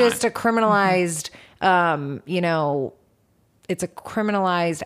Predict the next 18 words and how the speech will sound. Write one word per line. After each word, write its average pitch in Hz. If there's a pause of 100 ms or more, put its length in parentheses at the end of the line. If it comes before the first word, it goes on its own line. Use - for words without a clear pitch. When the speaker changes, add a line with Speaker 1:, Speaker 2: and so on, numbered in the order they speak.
Speaker 1:
activity 175
that 151
is 156
still 180
being 165
done 156 (100)
under 151
the 165
guise 151
of 147
being 143
legal. 131
Speaker 2:
Yeah. - (100)
Speaker 1:
If 170
that 156
makes 147
sense. 95
Speaker 2:
Yeah. 190